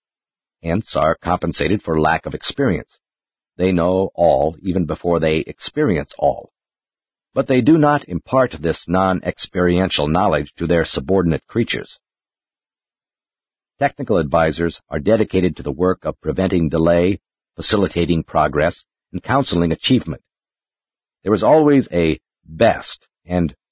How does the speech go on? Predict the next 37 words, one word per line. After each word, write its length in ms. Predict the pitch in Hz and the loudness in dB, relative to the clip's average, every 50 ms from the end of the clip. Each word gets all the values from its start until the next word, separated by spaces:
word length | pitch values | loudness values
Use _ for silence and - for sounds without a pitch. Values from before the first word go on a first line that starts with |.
| _ | _
right 400 | - 78 98 117 120 95 - - - _ _ _ - | -4 -2 0 0 0 -2 -4 -6 -18 _ _ _ -8
way 180 | 78 73 71 76 | -6 -4 -4 -4
to 120 | - 76 | -6 -2
do 160 | 73 117 127 | 2 2 2
things. 340 | - - - 73 57 53 - _ _ _ _ _ _ _ _ _ _ _ _ _ _ _ _ | 2 0 -6 -12 -14 -16 -20 _ _ _ _ _ _ _ _ _ _ _ _ _ _ _ _
There 100 | - 78 | -4 -2
is 100 | 76 69 | -2 0
always 400 | 80 80 85 82 78 85 87 - | 2 2 2 2 2 2 0 0
the 100 | - 92 | -4 -10
technique 520 | - - 98 92 - - 90 92 95 - - | -6 -4 -4 -4 -2 -2 -2 -2 -2 0 -2
of 160 | 85 82 - | -4 -4 -6
perfection, 580 | - 90 - - 104 - - - - - - - _ _ _ _ _ _ _ _ _ | -10 -8 -4 -2 -2 -2 -2 -6 -10 -10 -12 -18 _ _ _ _ _ _ _ _ _
a 40 | - | -10
divine 520 | 80 85 69 95 104 107 107 101 95 85 80 | -8 -4 0 2 2 2 4 2 2 2 2
method, 400 | 90 95 - - - - - _ _ _ _ _ _ _ _ _ _ _ _ - | 0 0 -2 -6 -14 -16 -18 _ _ _ _ _ _ _ _ _ _ _ _ -6
and 120 | - 87 | -2 2
these 180 | 113 165 165 131 | 2 2 2 2
advisors 600 | 131 90 76 117 120 139 131 - 80 78 71 71 | 0 0 2 2 2 2 2 0 -2 -2 -2 -2
know 160 | 87 117 123 | -2 0 0
how 160 | 95 95 104 | 2 2 0
to 100 | 110 101 | 0 0
direct 400 | 82 71 85 95 98 95 - - | -2 -2 0 2 2 2 0 -4
us 180 | 73 - - - - | -10 -10 -10 -6 -2
all 380 | 90 110 113 95 80 73 71 | 0 2 2 2 2 2 0
in 80 | 64 78 | -2 -4
the 60 | 76 | -6
finding 460 | - - 98 101 107 98 76 78 76 | -6 -4 -2 -2 0 0 0 -2 -2
of 100 | 76 69 | -4 -4
this 180 | 71 80 - - - - | -4 -6 -8 -8 -8 -4
better 320 | 90 92 78 73 71 71 | -2 -2 0 0 -2 -2
way. 380 | 73 82 87 80 69 64 - _ _ _ _ _ _ _ _ _ _ _ _ _ _ _ _ _ _ _ _ _ _ _ _ _ _ _ _ _ _ _ _ - | 0 0 0 0 0 -2 -8 _ _ _ _ _ _ _ _ _ _ _ _ _ _ _ _ _ _ _ _ _ _ _ _ _ _ _ _ _ _ _ _ -2
These 360 | 104 110 120 131 131 107 - | 0 4 4 4 4 2 0
exceedingly 720 | - - - - - - 120 120 117 107 95 92 87 85 | -6 -16 -12 -6 -2 0 2 2 4 4 4 4 2 2
wise 540 | 78 73 82 85 82 76 73 71 80 82 71 | 2 2 2 2 2 2 0 -2 -4 -6 -8
and 120 | 71 - _ | -10 -12 _
practical 420 | - 98 101 - - 82 - 87 | -2 -2 -2 -4 -6 -12 -8 -8
beings 520 | 71 67 85 90 82 76 69 69 67 - | -6 -2 0 0 0 0 -2 -6 -10 -14